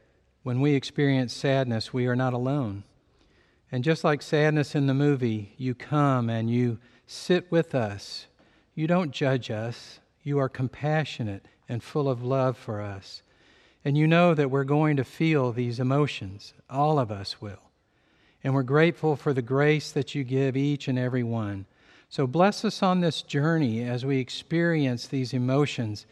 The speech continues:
And thank you for movies like Inside Out that help us in very tangible and real ways to think about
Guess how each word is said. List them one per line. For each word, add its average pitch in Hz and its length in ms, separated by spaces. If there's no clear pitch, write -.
And 170 140
thank 202 320
you 143 140
for 131 300
movies 139 560
like 123 280
Inside 127 480
Out 107 320
that 113 160
help 135 340
us 127 360
in 135 260
very 156 280
tangible 135 680
and 120 140
real 131 260
ways 107 440
to 110 120
think 143 320
about 110 440